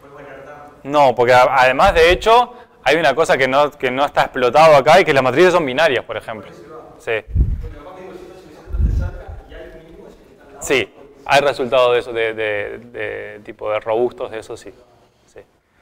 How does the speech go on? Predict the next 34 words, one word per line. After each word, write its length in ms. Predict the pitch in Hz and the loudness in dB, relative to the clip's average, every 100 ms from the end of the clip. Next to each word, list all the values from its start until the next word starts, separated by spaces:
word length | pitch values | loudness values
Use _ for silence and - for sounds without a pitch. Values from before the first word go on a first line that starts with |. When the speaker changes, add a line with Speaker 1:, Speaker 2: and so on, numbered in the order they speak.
| _ | _
Speaker 2:
O 80 | - | -18
sea, 140 | 117 110 | -6 -6
sí 240 | - 117 | -4 -6
que 240 | - 117 - - - | -2 -2 -4 -20 -20
bajo 240 | 123 120 127 | -2 0 0
el, 120 | 131 | 0
bajo 220 | 127 123 | 0 0
ciertas 300 | 123 170 165 | 2 2 2
condiciones 480 | 156 139 127 170 175 | 0 -4 -4 -4 -2
que 220 | 139 127 | -4 -6
sobre 240 | 123 117 117 | -6 -4 -2
el 60 | |
espectro, 480 | 110 156 143 165 202 _ _ _ _ _ _ - | -4 -4 -4 -4 -6 _ _ _ _ _ _ -6
eh, 260 | 117 117 | -4 -4
tenés 200 | 120 123 | -6 -8
como, 320 | 123 127 117 113 | -6 -4 -4 -6
como 180 | 117 | -10
un, 560 | 123 123 117 117 113 120 _ 123 | -10 -10 -10 -12 -16 -20 _ -18
un, 600 | 120 117 110 113 113 110 113 _ _ - | -14 -14 -14 -18 -20 -20 _ _ _ -18
un 100 | 120 | -14
entornito 480 | 117 120 143 147 143 | -8 -6 -6 -2 0
ahí, 240 | 147 175 | 2 0
que 400 | 139 131 135 - | 0 0 -2 -2
todas 140 | 170 170 | 0 2
las 100 | 147 | 0
que 60 | |
están 200 | 143 147 | -2 -2
ahí, 480 | 135 143 185 214 _ _ - _ _ - - | 0 -2 -4 -10 _ _ -20 _ _ -20 -2
perdón, 300 | 123 113 - - _ _ - - _ _ _ _ _ | 0 0 -4 -20 _ _ -20 -20 _ _ _ _ _
que 920 | 131 123 117 117 113 113 110 107 117 - | 0 4 4 4 4 4 2 -2 -10 -14
si 220 | - 147 | 0 2
esta 200 | 185 180 | 2 2
solución, 580 | 165 147 135 170 175 202 - | 0 -4 0 0 0 -4 -16
entonces 460 | 127 139 135 135 | -8 -6 -2 -4